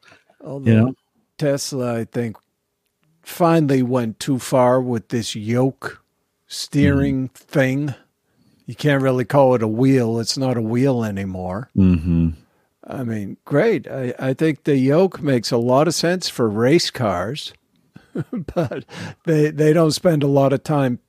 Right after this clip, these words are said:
Speaker 1: parallel parking or
Speaker 2: Right, right.
Speaker 1: you know, it, it really seems, if you watch any of the videos of people using it, it looks very awkward.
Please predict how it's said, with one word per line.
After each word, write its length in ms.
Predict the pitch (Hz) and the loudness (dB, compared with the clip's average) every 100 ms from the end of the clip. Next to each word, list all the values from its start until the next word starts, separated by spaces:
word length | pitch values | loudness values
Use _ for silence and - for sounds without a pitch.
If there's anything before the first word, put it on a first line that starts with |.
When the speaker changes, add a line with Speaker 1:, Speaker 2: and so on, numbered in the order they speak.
| _ | _
Speaker 1:
parallel 540 | 147 135 131 127 117 | 2 4 4 2 -2
parking 840 | 98 139 147 147 139 151 151 156 131 | -4 0 2 2 0 -4 -4 -4 -4
or 180 | 110 101 | -4 0
Speaker 2:
Right, 320 | 82 78 76 - - - - - | 0 2 0 -4 -12 -20 -6 0
right. 280 | 76 80 - - - _ _ _ | 2 2 -2 -20 -20 _ _ _
Speaker 1:
you 180 | - 135 | -6 -4
know, 220 | 123 117 | -4 -4
it, 160 | 120 127 | -4 -6
it 260 | - 120 123 | -6 -6 -2
really 500 | 131 143 135 117 101 | 2 4 2 0 -2
seems, 800 | - - 127 127 120 120 - - - - _ _ _ - | -6 0 0 2 -2 -4 -6 -10 -14 -14 _ _ _ -6
if 300 | 127 - - | -6 -6 -4
you 180 | 117 110 | -2 0
watch 400 | 113 127 143 - | 0 2 2 2
any 280 | 131 123 120 | 2 2 0
of 80 | 104 | -2
the 80 | |
videos 640 | 101 120 123 139 147 139 - | -2 0 2 2 0 -4 -6
of 160 | 107 - | -8 -2
people 360 | 123 117 113 | -2 0 -2
using 440 | 113 117 123 160 143 | 0 0 0 0 -2
it, 180 | 151 139 | -2 -4
it 200 | 90 - _ _ _ _ - | -6 -8 _ _ _ _ -12
looks 280 | 147 151 123 | -6 -6 -6
very 640 | 107 120 139 139 123 110 | -10 0 4 4 2 0
awkward. 640 | 107 101 - 95 82 98 | -2 -2 -6 -12 -12 -16